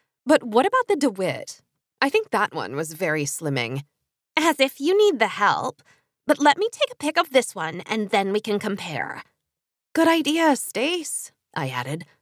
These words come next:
"I was at my wits' end with this outing, and anything that sped it along was a win in my book."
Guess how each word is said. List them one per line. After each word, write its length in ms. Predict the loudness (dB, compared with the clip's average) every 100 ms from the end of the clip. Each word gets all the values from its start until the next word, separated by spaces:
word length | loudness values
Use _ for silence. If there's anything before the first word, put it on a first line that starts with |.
| _ _ _ _ -12 -2
"I 140 | 0
was 120 | 2 0
at 140 | -2
my 140 | -2
wits' 340 | -2 -2 -2 -4
end 300 | -2 -2 -2
with 140 | -2
this 220 | -4 -6 -4
outing, 420 | -4 -6 -8 -8 _ _ 0
and 200 | 2 2
anything 400 | 2 0 0 0
that 160 | 0 -2
sped 260 | -4 0 0
it 80 |
along 560 | 2 2 0 0 -2 -4
was 140 | -4
a 40 | -2
win 300 | 2 2 2
in 160 | -2
my 160 | -2 -2
book." 340 | -2 -4 -4